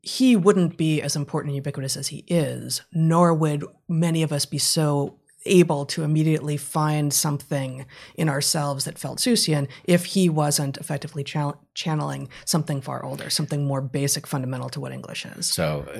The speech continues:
Speaker 2: again, this is one of these things that we will find out if I know what the hell I'm talking about, but I think it's iambic pentameter that is
Speaker 1: No, I think it's, it's something a little bit different, actually. Um, I,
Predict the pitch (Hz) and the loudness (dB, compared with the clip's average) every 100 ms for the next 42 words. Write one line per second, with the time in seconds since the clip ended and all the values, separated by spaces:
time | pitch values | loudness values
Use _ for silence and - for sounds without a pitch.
0 | 98 87 101 92 80 80 90 82 82 - | -10 -2 -2 -2 -4 -4 -2 -2 -4 -2
1 | 82 73 - 76 76 69 73 185 170 160 | -4 -4 -6 -6 -6 -6 -6 -2 -2 -2
2 | 143 156 - - 160 - 76 78 71 - | -2 -4 -10 -10 -8 -6 -4 -4 -4 -8
3 | - 76 73 - 82 78 67 69 82 87 | -6 -6 -6 -4 -4 -2 -4 -2 -2 2
4 | 139 147 - 82 80 78 76 - 123 - | 2 2 0 0 0 -2 -4 -8 -8 -2
5 | 110 65 50 - - _ _ 78 71 - | -2 -2 -6 -10 -14 _ _ -4 -4 -4
6 | - 143 208 196 202 190 214 190 - 175 | -6 -2 4 6 6 4 4 2 2 2
7 | - 190 175 175 175 156 143 139 131 127 | 2 4 2 2 0 0 -2 -4 -6 -10
8 | 156 - 143 135 - _ - 143 120 127 | -10 -10 -10 -12 -14 _ -6 -4 -4 -10